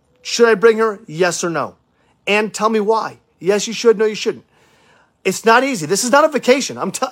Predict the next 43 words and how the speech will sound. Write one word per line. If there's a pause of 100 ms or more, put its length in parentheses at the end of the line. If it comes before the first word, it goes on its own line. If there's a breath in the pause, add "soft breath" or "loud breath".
if
you
think
this
is
like, (260 loud breath)
"Oh,
this
is
cool,
safe
travels," (640)
I'm
telling
you, (480)
this
will
be
the
hardest (240)
thing
I've
ever
done.
And
I'm
not
being
funny. (280 loud breath)
This
will
be
harder (200 loud breath)
than
I
am.
I
remember
it's
hard
for
a
day.